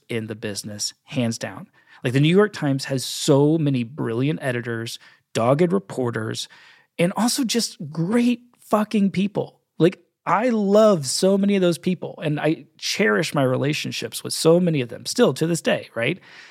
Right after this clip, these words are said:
But they are dealing with this, and it's still alive and well. Like, it is, it is still an aspect that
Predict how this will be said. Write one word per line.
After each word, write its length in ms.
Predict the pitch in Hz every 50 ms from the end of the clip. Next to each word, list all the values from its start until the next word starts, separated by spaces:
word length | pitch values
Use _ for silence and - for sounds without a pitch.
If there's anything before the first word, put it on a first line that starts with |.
| - - - - _ _ _ _ _ _ _ _ _ _ _ _ _ _ _ _ -
But 480 | - 131 180 143 160 - - - - - _ _ _ _ _ _ _ -
they 180 | 139 175 214
are 260 | - 160 160 180 196
dealing 420 | 170 147 147 147 196 202 170 135 127
with 160 | 113 - -
this, 360 | - - 143 147 - - - _ _ -
and 140 | 147 135 151
it's 160 | 170 - -
still 280 | - - - 175 180 190
alive 300 | 190 190 190 208 190 202
and 80 | 202
well. 200 | 240 285 - 98 123
Like, 160 | 127 139 139
it 140 | 170 175 -
is, 420 | - 180 202 214 196 - - - - -
it 200 | - 180 180 -
is 260 | 180 185 214 202 190
still 260 | - - 202 190 185
an 80 | 175 170
aspect 440 | 147 156 156 - - - 110 110 -
that 260 | 131 117 127 -